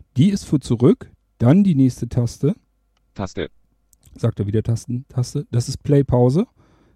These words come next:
Speaker 1: Dann wieder die nächste Taste.
Speaker 2: Taste.
Speaker 1: Leider auch wieder Taste, ist einfach f-, ein Titel vorwärts. Sind also, äh, wie in, üblich in den Playern, sind drei Tasten. Zurück, Play-Pause, vorwärts.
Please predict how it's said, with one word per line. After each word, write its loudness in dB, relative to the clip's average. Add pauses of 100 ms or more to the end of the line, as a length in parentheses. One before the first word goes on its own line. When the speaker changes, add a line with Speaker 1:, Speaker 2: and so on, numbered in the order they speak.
(120)
Speaker 1:
Dann 4
wieder 6
die 4
nächste 2
Taste. -4
Speaker 2:
Taste. -6 (460)
Speaker 1:
Leider 2
auch -8
wieder 0
Taste, -6
ist -10
einfach -8
f-, -20
ein -2
Titel -10
vorwärts. -14 (1160)
Sind 4
also, 4 (720)
äh, 2
wie -2
in, 0
üblich -2
in 0
den 0
Playern, 0
sind -4
drei -4
Tasten. -4
Zurück, -2 (100)
Play-Pause, 0
vorwärts. -8